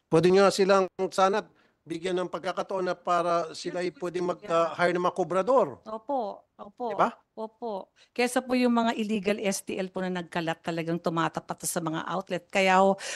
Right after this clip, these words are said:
Speaker 2: bumabaksak po yung mga sales po ng mga outlets, particularly Investmin. Tinatabihan po sila ng mga illegal na nag-S T L.
Speaker 1: Okay, last na naman po, ah, Attorney Contacto.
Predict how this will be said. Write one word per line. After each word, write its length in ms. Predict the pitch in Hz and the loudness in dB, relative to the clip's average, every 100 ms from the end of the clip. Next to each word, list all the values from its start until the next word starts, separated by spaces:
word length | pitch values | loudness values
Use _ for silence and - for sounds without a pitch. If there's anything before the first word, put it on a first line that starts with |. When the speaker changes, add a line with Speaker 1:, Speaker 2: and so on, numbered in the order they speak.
| - | 0
Speaker 2:
bumabaksak 720 | 196 196 190 185 190 - 196 _ | 4 8 8 6 2 0 -6 _
po 160 | 202 | 4
yung 400 | 190 185 185 180 - - - | 4 2 0 -4 -8 -18 -4
mga 320 | 190 190 190 | -2 0 0
sales 320 | 202 185 - | -2 -2 -4
po 80 | 196 | -4
ng 160 | 190 | -4
mga 220 | 185 185 - 180 | -2 -2 -2 -2
outlets, 320 | 180 233 - | -2 -6 0
particularly 560 | 190 - - 196 185 - | -2 -2 -2 0 0 2
Investmin. 800 | 190 175 175 - 196 220 214 202 - - - | 0 2 0 -2 -2 0 0 -4 -12 -16 -4
Tinatabihan 720 | 208 196 190 190 185 196 185 | 2 2 2 0 0 0 -2
po 80 | 190 | -6
sila 240 | 196 190 | -2 -2
ng 160 | 185 185 | -2 -2
mga 180 | 185 190 | -4 -4
illegal 480 | 180 175 165 180 175 | -6 -6 -4 -4 -4
na 160 | 180 | -4
nag-S 480 | 170 185 175 160 - | -6 -8 -6 -6 -8
T 240 | 170 165 160 | -10 -8 -6
L. 240 | 170 196 131 | -6 -8 -8
Speaker 1:
Okay, 240 | 139 139 | -6 4
last 160 | 180 156 | 4 6
na 160 | 180 | 8
naman 160 | 175 175 | 8 6
po, 240 | 180 156 - | 4 2 -2
ah, 320 | 165 151 147 - _ - | -2 0 -2 -6 _ -16
Attorney 480 | 151 165 151 147 - | -6 -2 -2 -2 -6
Contacto. 720 | 139 127 143 - - 113 | -10 -2 -2 -2 -6 -8